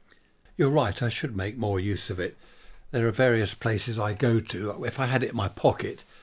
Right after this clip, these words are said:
I could record some interesting little clips, little delightful clips. <laughs> I don't know what of.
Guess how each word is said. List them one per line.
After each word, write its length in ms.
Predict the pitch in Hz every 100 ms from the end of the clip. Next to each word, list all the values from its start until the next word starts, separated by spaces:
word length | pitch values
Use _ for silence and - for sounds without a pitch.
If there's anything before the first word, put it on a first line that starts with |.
| - - -
I 100 | 101
could 180 | - 117
record 460 | 117 - 135 123 -
some 140 | 117
interesting 640 | 123 113 - 120 - 123
little 300 | 110 110 123 - - - -
clips, 480 | - 123 - -
little 220 | 143 120 104
delightful 680 | 127 123 110 113 - 123 104
clips. 500 | - 123 117 127 - -
<laughs> 120 | -
I 100 | -
don't 200 | 156 139
know 140 | 101 95
what 280 | 85 85
of. 320 | 110 80 92